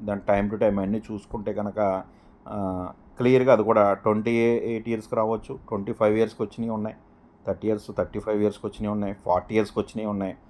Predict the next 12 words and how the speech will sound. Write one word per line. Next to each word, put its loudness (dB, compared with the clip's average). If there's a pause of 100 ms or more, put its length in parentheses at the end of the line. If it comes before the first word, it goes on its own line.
(280)
కాబట్టి 4
ఇవన్నీ 4
కూడా 2
మనం -2 (100)
చేసేదాన్ని 4
బట్టి 0
ఆధారపడి 4
ఉంటుంది. -12 (420)
ఇవన్నీ 6
ఒక 8
ఎత్తు -2
అయితే, 2